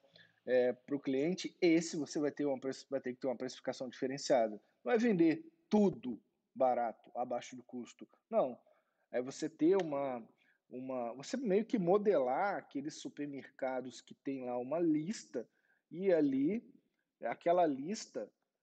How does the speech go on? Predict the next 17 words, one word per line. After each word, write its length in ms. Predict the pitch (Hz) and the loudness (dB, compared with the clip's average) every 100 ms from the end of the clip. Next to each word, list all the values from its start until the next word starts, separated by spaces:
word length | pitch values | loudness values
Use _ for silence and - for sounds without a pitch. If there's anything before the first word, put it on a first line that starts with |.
| _ | _
é, 320 | 135 131 131 - | -4 0 0 -2
eles 280 | 185 214 196 | -4 -4 -10
têm 320 | - 175 226 | -2 0 0
um 40 | 233 | -4
preço 360 | 156 160 - | -4 -4 -4
muito 160 | 147 135 | -10 -6
competitivo, 760 | 143 139 139 - 131 107 101 101 | -6 -4 -6 -4 -2 -2 -8 -14
mas 240 | - 196 233 | -2 0 2
na 100 | 226 | 4
ou-, 240 | 151 135 - | 4 0 -4
nas 240 | 135 127 | -4 -2
outras 260 | 135 139 127 | -4 -6 -6
linhas 280 | 139 220 | -4 -4
ele 120 | 254 226 | -4 -2
tem 180 | 208 | 0
uma, 300 | 196 135 135 - | 2 2 0 -4
uma, 280 | 139 131 | -6 -6